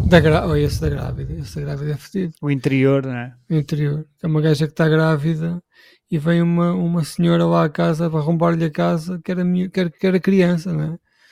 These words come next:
Speaker 1: Sabe que pode matá-lo, que pode tirar a criança que ela sobrevive e quer cortar-lhe a barriga e roubar-lhe a criança
Speaker 2: Porque
Speaker 1: e
Speaker 2: depois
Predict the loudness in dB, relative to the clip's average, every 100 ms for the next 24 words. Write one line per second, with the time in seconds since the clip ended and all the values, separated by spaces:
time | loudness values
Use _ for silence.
0 | _ -8 2 2 2 2 4 4 2 2
1 | 2 0 0 0 -4 -6 -2 -2 -2 -2
2 | -2 -2 -2 -2 -2 -4 -6 -4 -4 -4
3 | -4 -4 -4 -6 -10 _ _ _ _ _
4 | -18 -8 -8 -6 -8 -4 -2 0 -2 0
5 | -2 -2 -2 -4 -8 -4 -4 -2 0 0
6 | -2 -4 -2 -2 0 -2 -2 0